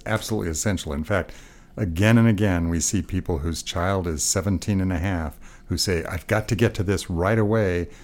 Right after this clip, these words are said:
so that it's all done before he or she turns eighteen." And, and that's just not the case. There's no mandatory, "You must have a guardian if you are incapacitated when you hit eighteen." I, I think, Elizabeth, in,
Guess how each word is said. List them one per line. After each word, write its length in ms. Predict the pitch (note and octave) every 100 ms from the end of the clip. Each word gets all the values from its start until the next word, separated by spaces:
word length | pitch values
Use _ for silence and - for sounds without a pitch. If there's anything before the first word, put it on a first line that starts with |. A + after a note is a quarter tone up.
| -
so 220 | - G#2+ F2+
that 160 | F2
it's 160 | E2+ G2
all 240 | G2+ F#2+
done 380 | F2+ F#2 E2 D#2+
before 400 | D#2 - F2+ D#2+
he 140 | F2
or 100 | D#2
she 220 | C#2+ - D2
turns 400 | - D2+ D2 D#2
eighteen." 560 | C#2+ - D2+ C#2 C2+ - - - - - - -
And, 180 | G#2+ A2+
and 140 | A#2 G#2
that's 200 | B2 -
just 240 | A#2 -
not 160 | A2+ -
the 80 |
case. 340 | - A#2 F2 -
There's 220 | F#2 E2
no 140 | G2+
mandatory, 720 | G2 F#2+ G2+ G#2 F2+ - F2 E2
"You 180 | E2 E2+
must 380 | E2+ F2 -
have 200 | - F#2
a 60 | D#2+
guardian 560 | D2 D2+ D#2+ D2 C2 - - -
if 220 | F2 -
you 100 | E2
are 140 | C#2+ D2+
incapacitated 1120 | F#2 D#2 - - D2+ C#2+ - - D2 C#2 C2+
when 160 | C#2+ C#2
you 120 | C#2
hit 200 | E2+ C#2+
eighteen." 640 | C#2+ C2+ - C#2 C2+ C2+ - - - - - - - - -
I, 120 | B2 -
I 100 | A#2
think, 420 | - E3+ - -
Elizabeth, 540 | C3 C3+ A#2+ A#2+ - -
in, 220 | A#2